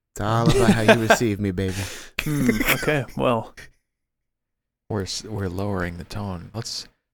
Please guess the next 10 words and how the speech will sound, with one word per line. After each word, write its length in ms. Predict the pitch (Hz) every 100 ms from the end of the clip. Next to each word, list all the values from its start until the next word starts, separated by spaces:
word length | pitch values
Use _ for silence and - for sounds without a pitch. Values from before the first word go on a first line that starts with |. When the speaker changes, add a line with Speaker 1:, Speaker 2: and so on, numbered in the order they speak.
| _
Speaker 3:
let's, 220 | 165 -
uh, 400 | 202 202 190 175 139
let's 300 | - - -
do 160 | 190
an 80 | -
N 160 | 113 135
P 180 | 110
R 220 | 104 101 107
style, 720 | - - 73 73 73 85 127 _ _ _ _ _ _ _ _ _ _
uh, 220 | - 87